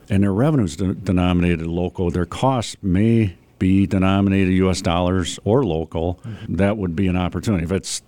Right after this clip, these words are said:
Speaker 1: cost that's in commodities, it's denominated in dollars, right? So if the dollar's getting weaker, their costs are going down.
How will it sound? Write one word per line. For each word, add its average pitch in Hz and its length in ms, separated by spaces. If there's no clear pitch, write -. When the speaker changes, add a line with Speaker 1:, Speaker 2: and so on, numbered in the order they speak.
Speaker 1:
cost 131 380
that's - 280
in 101 320
commodities, 92 760
it's - 260
denominated 95 500
in 78 80
dollars, 85 580
right? 87 320
So 85 240
if 71 80
the - 80
dollar's 90 400
getting 87 280
weaker, 110 420
their 107 100
costs 127 340
are 82 80
going 80 320
down. 82 380